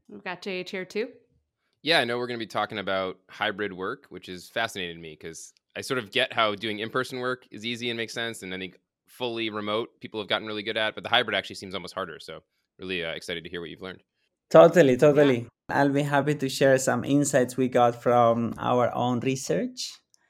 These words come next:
Speaker 3: and it's definitely a space that needs, uh, constant experimentation, so, yeah, happy to share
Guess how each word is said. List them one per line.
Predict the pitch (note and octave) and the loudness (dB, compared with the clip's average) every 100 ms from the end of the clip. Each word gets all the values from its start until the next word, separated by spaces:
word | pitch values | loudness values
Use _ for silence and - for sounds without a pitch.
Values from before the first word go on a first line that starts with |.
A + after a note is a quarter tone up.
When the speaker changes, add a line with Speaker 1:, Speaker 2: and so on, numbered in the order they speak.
| _ _ _ | _ _ _
Speaker 3:
and | C3+ B2 | -2 0
it's | B2+ | 2
definitely | D#3 D#3 D3 C3+ | 0 0 2 2
a | A#2+ | 0
space | - B2+ B2+ B2 | 0 2 4 4
that | A#2 A#2 A2+ | 4 4 4
needs, | A#2+ A#2 A2+ - | 0 -2 -2 2
uh, | A2+ G#2+ A2 A2 | 4 4 0 -2
constant | A2+ A2+ A#2 G#2+ | -2 -2 -2 -6
experimentation, | G2+ - A#2 A2+ A#2 A#2 G#2+ G#2+ G#2+ G#2 | -6 -6 -4 -4 -4 -2 -2 -2 -6 -6
so, | - G#2 G2 - - | -2 0 0 -2 -8
yeah, | A#2 G2 - _ | -4 -4 -6 _
happy | B2+ A#2+ B2 | -8 -6 -8
to | A#2+ | -8
share | A2 A2 G2+ A2 A2 | -6 -2 -2 -2 -6